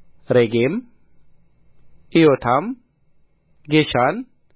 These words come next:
ፋሌጥ፣ ዔፋ፣ ሸዓፍ ነበሩ። የካሌብም ቁባት ማዕካ ሸቤርንና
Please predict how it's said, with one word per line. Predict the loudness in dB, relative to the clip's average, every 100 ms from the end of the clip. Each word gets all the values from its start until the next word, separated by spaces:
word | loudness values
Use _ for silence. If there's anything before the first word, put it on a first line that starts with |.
| _ _ _ -4
ፋሌጥ፣ | 2 2 2 -2 -4 -14 _ _ _ -20 _ _ _ _
ዔፋ፣ | 0 0 -2 -4 -4 -10 -20 -20 -20 -20 _ _ _ -20 -20 -18
ሸዓፍ | -6 0 4 4 2 -4
ነበሩ። | -6 -4 -2 -4 -6 _ _ _ _ _ -4
የካሌብም | -4 0 0 0 -2 -2
ቁባት | -2 2 2 -2 _ _ _ _ _ _ _ _ _ _ _ _ -6
ማዕካ | -2 0 0 0 0 0 -6 _ _ _ _ _ _ _ -20 -20 -20 -20 -16
ሸቤርንና | 0 2 2 2 0 -2 -4 -2 -2